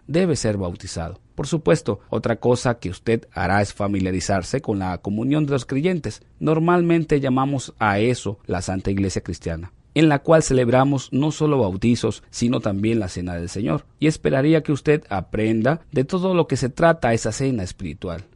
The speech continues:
y que usted la reciba ansiosamente y a menudo, frecuentemente para su fortalecimiento y para su ánimo. Le ayudará a que su fe crezca. Le dará gran alegría en recordar y conocer su perdón, y eso va con adoración regular.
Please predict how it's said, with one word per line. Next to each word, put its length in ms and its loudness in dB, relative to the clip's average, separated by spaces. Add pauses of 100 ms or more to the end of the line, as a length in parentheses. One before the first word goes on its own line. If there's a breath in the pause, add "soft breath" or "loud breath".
y 100 -4
que 160 0
usted 400 0
la 200 2
reciba 560 0
ansiosamente 920 2
y 80 0
a 60 -2
menudo, 400 -8 (160)
frecuentemente 840 0
para 240 -2
su 160 -2
fortalecimiento 1040 -2 (240 soft breath)
y 100 -2
para 220 2
su 180 -2
ánimo. 320 -2 (160)
Le 200 4
ayudará 640 2
a 80 -2
que 140 -8
su 140 -14
fe 180 -8
crezca. 420 -10 (100)
Le 240 4
dará 380 4 (100)
gran 280 4
alegría 420 4
en 80 0
recordar 540 0
y 40 -2
conocer 380 -4
su 160 -8
perdón, 400 -4 (160)
y 140 4
eso 240 -2
va 480 2
con 220 2
adoración 500 -6
regular. 440 -8